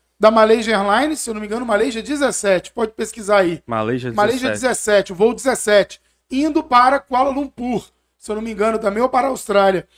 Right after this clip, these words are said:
Speaker 1: Esse voo tá sobrevoando o território da Ucrânia, um míssil balístico atinge, mais duzentos e cacetada mortos. Em poucos meses,
Speaker 2: Dezessete.
Speaker 1: a Malaysia Airlines, Malaysia dezessete, né? Não falei?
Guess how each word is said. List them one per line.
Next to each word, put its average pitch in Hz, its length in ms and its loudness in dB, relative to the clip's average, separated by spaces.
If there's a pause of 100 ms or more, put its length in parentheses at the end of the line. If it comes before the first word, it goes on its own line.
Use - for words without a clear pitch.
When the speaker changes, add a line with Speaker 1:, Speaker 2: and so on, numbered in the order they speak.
(220)
Speaker 1:
Esse 233 300 -4
voo 220 360 0
tá 240 180 -2
sobrevoando 277 800 -4
o 269 40 -12
território 240 440 -6
da 247 80 0
Ucrânia, 262 480 -4 (180)
um 247 80 -16
míssil 247 320 -12
balístico 220 500 -4
atinge, 240 540 -6 (260)
mais 196 200 -2
duzentos 180 420 -10
e - 60 -20
cacetada 214 520 -8
mortos. 175 400 -4 (300)
Em 233 100 -8
poucos 254 400 -2
meses, 214 540 0
Speaker 2:
Dezessete. 123 300 0
Speaker 1:
a 123 60 8
Malaysia 214 380 2
Airlines, 226 440 0 (120)
Malaysia 185 320 -2
dezessete, 190 540 -4
né? 196 100 -2
Não 190 80 -8
falei? 202 400 -2